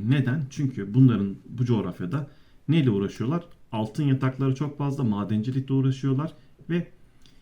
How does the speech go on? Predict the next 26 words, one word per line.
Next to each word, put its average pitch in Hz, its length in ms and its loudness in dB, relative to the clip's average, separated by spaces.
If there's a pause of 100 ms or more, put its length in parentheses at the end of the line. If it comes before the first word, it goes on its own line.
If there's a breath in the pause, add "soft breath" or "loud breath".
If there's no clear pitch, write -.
(380 soft breath)
e, 98 200 -4
parayı 175 600 0 (240)
askerlerine 139 640 4
maaş 135 440 2
vermek 127 500 2
için 123 440 2 (160)
icat 101 400 0
ettikleri 98 640 -6 (380)
düşünülmekte. 95 880 -4 (460 soft breath)
E, 107 240 -6
kral 160 420 4
yolunu 151 800 0
kullanmışlar. 135 760 2
Bu 131 60 6
yol 127 140 6
sayesinde 123 460 -2 (180)
öne-, 107 300 -2
çok 131 240 0
fazla 95 220 -2
gelişmişler. 90 840 -6 (560 soft breath)
E, 98 120 -6
zaten 107 360 -6
Persler 110 400 -2
yapmıştı 90 420 -8
bu 95 40 -8
yolu. 95 300 -4